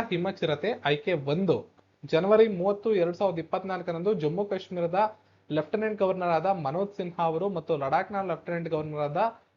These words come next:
ಬ್ರಿಗೇಡಿಯರ್ ಬಿ ಡಿ ಮಿಶ್ರಾ ಅವರು ನಿವೃತ್ತ, ರಿಟೈರ್ಡ್ ಆಗಿರ್ತಾರೆ ಇವರು. ಖೇಲೋ ಇಂಡಿಯಾ ವಿಂಟರ್ ಗೇಮ್ಸ್ ಎರಡ್ ಸಾವಿರದ ಇಪ್ಪತ್ನಾಲ್ಕರ ಲೋಗೋ ಮತ್ತು ಮಸ್ಕಟ್ ಅನ್ನ ಲಾಂಚ್ ಮಾಡ್ತಾರೆ.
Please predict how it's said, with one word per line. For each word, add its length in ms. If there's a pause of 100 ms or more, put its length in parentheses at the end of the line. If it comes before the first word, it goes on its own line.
(100)
ಬ್ರಿಗೇಡಿಯರ್ 640
ಬಿ 220
ಡಿ 100
ಮಿಶ್ರಾ 380
ಅವರು 440
ನಿವೃತ್ತ, 400
ರಿಟೈರ್ಡ್ 640
ಆಗಿರ್ತಾರೆ 380
ಇವರು. 320 (440)
ಖೇಲೋ 280
ಇಂಡಿಯಾ 300
ವಿಂಟರ್ 340
ಗೇಮ್ಸ್ 320
ಎರಡ್ 160
ಸಾವಿರದ 200
ಇಪ್ಪತ್ನಾಲ್ಕರ 560 (140)
ಲೋಗೋ 400
ಮತ್ತು 220
ಮಸ್ಕಟ್ 440
ಅನ್ನ 160 (520)
ಲಾಂಚ್ 260
ಮಾಡ್ತಾರೆ. 640